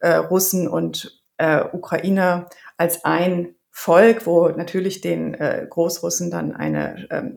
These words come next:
Führungsrolle zukommt und dieses Zerteilen in einzelne Territorialstaaten, äh, das ist für ihn also der große Fehler der Bolschewiki.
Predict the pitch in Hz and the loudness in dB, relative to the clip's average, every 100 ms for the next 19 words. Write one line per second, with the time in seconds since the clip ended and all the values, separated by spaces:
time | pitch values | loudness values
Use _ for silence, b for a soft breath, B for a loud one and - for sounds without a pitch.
0 | - - 254 269 - 190 190 - 202 - | -8 2 6 6 4 0 -2 -4 -8 -4
1 | 190 180 - B B B - 165 180 175 | -4 -4 -10 B B B -4 -4 -2 -4
2 | - - - 175 175 170 196 196 185 170 | -4 -6 0 0 2 4 6 6 4 0
3 | 160 160 185 185 165 170 170 170 170 151 | 2 2 2 0 0 -2 -4 -2 -2 2
4 | 147 156 170 165 - 131 - - 160 151 | 4 6 4 4 0 0 -2 -2 2 2
5 | 151 156 156 - - 156 156 151 147 139 | 2 -4 -6 -10 -10 -6 -4 -4 -4 -4
6 | - 165 165 - 170 147 139 135 151 170 | -4 -6 -6 -10 -8 -4 -4 -4 -6 -10
7 | 135 - 180 160 | -12 -10 -6 -6